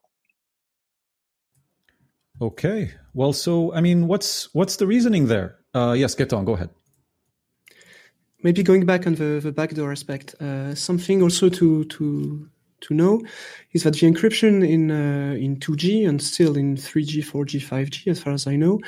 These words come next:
Speaker 2: it's only an encryption between your phone and the antenna.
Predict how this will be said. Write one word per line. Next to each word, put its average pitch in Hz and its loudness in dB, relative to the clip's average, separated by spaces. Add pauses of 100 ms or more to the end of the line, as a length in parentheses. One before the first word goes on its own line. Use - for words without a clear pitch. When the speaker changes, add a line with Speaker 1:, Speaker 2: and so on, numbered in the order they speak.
(320)
Speaker 2:
it's - 0
only 208 8
an 190 8
encryption 208 4
between 175 2
your 156 4
phone 220 2
and 165 2
the 165 4
antenna. 139 -4